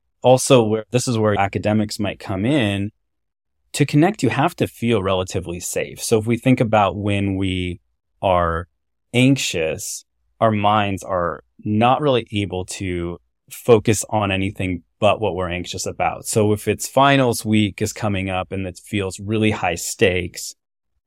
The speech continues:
we might not be able to listen to our roommate share about something important because we're so focused on this other thing. And if you're really stressed, if you're not feeling safe in any kind of way, if you feel like you might not be safe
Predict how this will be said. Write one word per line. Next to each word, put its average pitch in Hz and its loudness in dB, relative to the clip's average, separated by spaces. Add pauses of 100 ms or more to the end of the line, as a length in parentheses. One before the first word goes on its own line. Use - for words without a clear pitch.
we 120 2
might 131 2 (320)
not 120 -8
be 113 2
able 107 2
to 98 -2
listen 90 -4
to 95 -6
our 87 -2
roommate 92 -4 (340)
share 110 4
about 95 -2
something - -4
important 113 2
because 104 -2
we're 107 0
so 110 2
focused 95 -6
on 87 -8
this 87 -10
other 82 -6
thing. 101 -2
And 127 4
if 127 -4
you're 131 0
really 160 0
stressed, 101 0
if 92 -10
you're 101 -4
not 107 -4
feeling 104 -2
safe 87 -6
in 107 0
any 139 4
kind 98 -2
of 90 -4
way, 87 0
if 92 -6
you 98 -4
feel 90 -4
like 82 -6 (220)
you 90 -6
might 87 -4
not 90 -2
be 87 -6
safe 87 -4